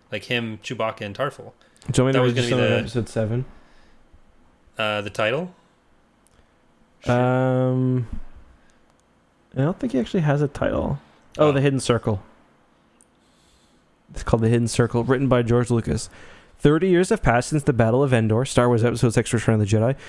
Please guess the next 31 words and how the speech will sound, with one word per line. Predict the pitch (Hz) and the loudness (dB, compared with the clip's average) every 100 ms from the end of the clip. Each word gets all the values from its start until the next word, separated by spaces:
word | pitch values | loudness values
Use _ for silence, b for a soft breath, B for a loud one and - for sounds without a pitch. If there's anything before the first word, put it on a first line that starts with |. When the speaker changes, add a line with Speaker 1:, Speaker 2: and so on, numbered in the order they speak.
| B B | B B
Speaker 2:
where | 139 | 2
both | 139 165 | 2 2
Emperor | 165 180 | 2 4
Palpatine | 165 151 147 165 | 4 2 2 2
and | 123 | 4
Darth | 123 | 2
Vader | 120 127 | 2 2
met | 120 113 | 2 2
their | 131 | 0
doom. | 123 208 180 | 2 2 2
During | 208 127 165 | 2 2 4
the | |
decades | 135 131 139 - | 2 2 0 2
since, | 123 131 | 0 2
the | 131 | 2
remnants | 107 120 165 165 | 2 4 2 2
of | 160 | 2
the | 131 | 2
Empire | 127 151 | 4 2
have | 139 | 2
been | 110 110 | 2 0
defeated | 107 139 190 | 2 4 4
and | 156 | 4
the | 117 | 2
New | 135 | 2
Republic | 165 139 156 | 2 2 0
formed | - 131 143 | 2 2 2
out | 127 | 2
of | 139 | 2
the | 143 | 2
ashes. | 131 147 - - | 2 2 -2 -8